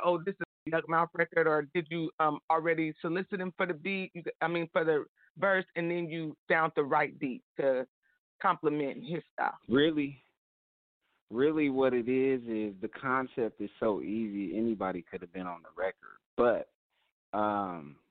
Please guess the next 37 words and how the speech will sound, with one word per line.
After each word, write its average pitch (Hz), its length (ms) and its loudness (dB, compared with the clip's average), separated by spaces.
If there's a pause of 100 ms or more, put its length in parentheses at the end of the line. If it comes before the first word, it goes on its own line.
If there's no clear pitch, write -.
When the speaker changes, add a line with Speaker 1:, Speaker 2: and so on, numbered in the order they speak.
(680)
Speaker 2:
you 117 140 2
know, 120 320 4
Yuck 127 320 2
is 120 160 -4
a 113 60 -2
blessing 117 500 -2
on 98 160 -6
the 90 80 -8
record. 85 420 -12 (120)
I 101 140 -6 (100)
feel 110 100 2
like 107 160 0
he's 117 220 -4
one 110 240 0
of 101 80 -2
the 104 60 -2
most 104 300 -2 (140)
lyrical, 107 580 0 (640)
lyric, 104 380 2 (380)
you 113 280 4
know, 117 200 4
lyrically 117 680 -2 (340)
artists 117 460 2
doing 135 300 0
it. 110 80 -4
Like, 107 180 -2
he's 131 160 -8
a 113 80 -2
legend 110 460 -2
in 101 100 -4
my 101 240 -4
eyes. 87 240 -10
I 110 80 -4
grew 113 300 -6
up 117 120 -6
in 92 120 -10
Cali, 82 180 -14